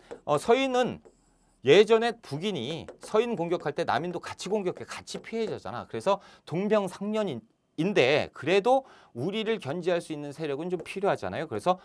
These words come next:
서인이 남인과 함께, 예, 국정을 운영하게 되고요.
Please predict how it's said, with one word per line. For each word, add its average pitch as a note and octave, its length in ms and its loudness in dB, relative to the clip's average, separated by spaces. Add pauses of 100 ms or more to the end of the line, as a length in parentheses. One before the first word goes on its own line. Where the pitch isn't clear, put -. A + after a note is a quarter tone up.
(140)
서인이 C#3+ 680 -2
남인과 D3+ 560 0
함께, A2 580 0 (260)
예, A2+ 80 -2
국정을 F#3+ 580 0
운영하게 C#3+ 460 2
되고요. D3+ 520 0